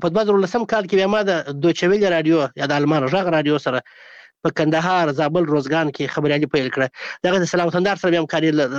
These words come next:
راډیو سره همکاري لرله. د ځینو ټلویزیونونو سره مې هم همکاري درلودله. نو دا هغه څه وه چې ځکه داسې ما علاقه وه. دوی سره مې کار کاوه، د نړیوالو راډیوګانو سره. تر څنګ مې بیا په دا وروستي، وروستي کې د کندهار د اطلاعاتو کلتور په ریاست کې د اطلاعاتو امریت،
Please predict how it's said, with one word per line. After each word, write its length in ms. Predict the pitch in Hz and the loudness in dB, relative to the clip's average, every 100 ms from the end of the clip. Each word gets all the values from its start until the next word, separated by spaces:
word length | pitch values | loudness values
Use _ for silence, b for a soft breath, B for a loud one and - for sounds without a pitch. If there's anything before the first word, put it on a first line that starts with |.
| 151 | -2
راډیو 180 | 147 | 0
سره 140 | 151 147 | 0 -2
همکاري 220 | 135 151 | 0 0
لرله. 320 | 139 143 139 135 B B B - | 2 0 0 -6 B B B -4
د 100 | 165 | 0
ځینو 140 | 196 196 | 0 2
ټلویزیونونو 320 | 180 185 208 | 2 2 2
سره 80 | 196 | 2
مې 120 | 180 170 - | 2 0 -2
هم 80 | 175 | -2
همکاري 300 | 180 180 170 | -2 0 0
درلودله. 380 | 170 175 165 147 - _ _ _ _ _ _ _ _ - - | 4 4 4 0 -4 _ _ _ _ _ _ _ _ -10 0
نو 120 | 147 175 | 2 2
دا 80 | 233 | 0
هغه 120 | 226 208 | -2 -2
څه 40 | 269 | 0
وه 100 | 233 | 0
چې 60 | 226 170 170 | 0 0 0
ځکه 120 | 226 | 0
داسې 140 | 220 214 | 0 0
ما 80 | |
علاقه 280 | 208 175 - - | 0 0 -2 -4
وه. 100 | - _ _ _ _ _ _ 160 | -6 _ _ _ _ _ _ -2
دوی 120 | 196 | 0
سره 100 | 202 | 0
مې 100 | 180 175 | -2 -2
کار 140 | 202 170 | -4 -2
کاوه، 220 | 185 180 160 - | 0 0 -2 -4
د 20 | 160 | 0
نړیوالو 300 | 156 156 175 | 2 2 2
راډیوګانو 400 | 156 143 160 147 | 0 0 0 -2
سره. 140 | 151 135 | -2 -4
تر 140 | 143 - | -4 -2
څنګ 100 | 202 | 2
مې 80 | 196 151 - b b b - | 0 -2 -12 b b b -2
بیا 100 | 170 | 0
په 100 | 180 | 2
دا 60 | 170 | 0
وروستي، 240 | 170 254 | 0 0
وروستي 280 | 220 196 233 | 0 0 -2
کې 80 | 202 185 | 0 0
د 40 | 165 | 0
کندهار 360 | - 170 165 202 | 2 0 0 0
د 60 | 180 | 0
اطلاعاتو 340 | 170 180 175 165 | 0 0 -2 -2
کلتور 220 | 156 139 190 | -2 0 0
په 40 | 175 | 0
ریاست 220 | 165 202 - | 0 -2 0
کې 60 | |
د 60 | 160 | 0
اطلاعاتو 380 | 151 190 180 165 | 2 0 0 0
امریت، 260 | 151 170 202 | 2 2 0